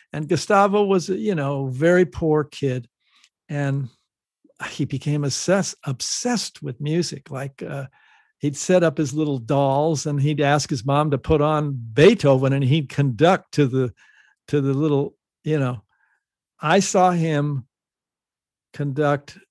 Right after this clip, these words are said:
a-, as a guest conductor of the L A Philharmonic. Oh my God. I, I just knew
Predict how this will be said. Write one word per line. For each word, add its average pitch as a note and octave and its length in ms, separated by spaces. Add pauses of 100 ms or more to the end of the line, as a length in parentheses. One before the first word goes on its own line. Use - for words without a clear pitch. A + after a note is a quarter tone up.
a-, D#3+ 280
as D3+ 400
a C#3 60
guest D#3+ 360
conductor C3+ 440
of A#2+ 60
the C3 140
L B2 160
A A#2+ 120
Philharmonic. B2 720 (1040)
Oh C#3 200
my B2 160
God. - 400 (320)
I, F3 140
I E3+ 120
just D3 280
knew C3+ 400